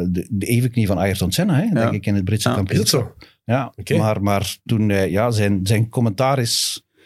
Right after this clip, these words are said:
Speaker 2: Dat is uitstekend.
Speaker 1: gevat en spietig.
Speaker 2: Ja.
Speaker 3: Een beetje
Speaker 2: Ja.
Speaker 3: de Gary Lineker van de Formule één geworden, die meer onthouden wordt voor zijn werk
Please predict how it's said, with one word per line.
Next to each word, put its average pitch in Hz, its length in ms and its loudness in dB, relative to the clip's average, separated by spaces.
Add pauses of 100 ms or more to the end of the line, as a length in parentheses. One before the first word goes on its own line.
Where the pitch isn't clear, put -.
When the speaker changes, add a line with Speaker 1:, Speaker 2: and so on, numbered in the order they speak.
(100)
Speaker 2:
Dat 117 180 2
is 110 160 0
uitstekend. 113 400 0
Speaker 1:
gevat - 300 -2
en 143 100 2
spietig. 110 300 0
Speaker 2:
Ja. 98 200 0
Speaker 3:
Een 123 80 -2
beetje 175 220 0
Speaker 2:
Ja. 175 80 0
Speaker 3:
de 156 80 0
Gary 160 180 0
Lineker 196 320 0
van 170 120 0
de 156 80 0
Formule 160 320 0
één 180 180 0
geworden, 147 360 0
die 127 140 0
meer 156 220 2
onthouden 165 320 2
wordt 175 160 0
voor 156 200 0
zijn 135 200 0
werk 165 360 0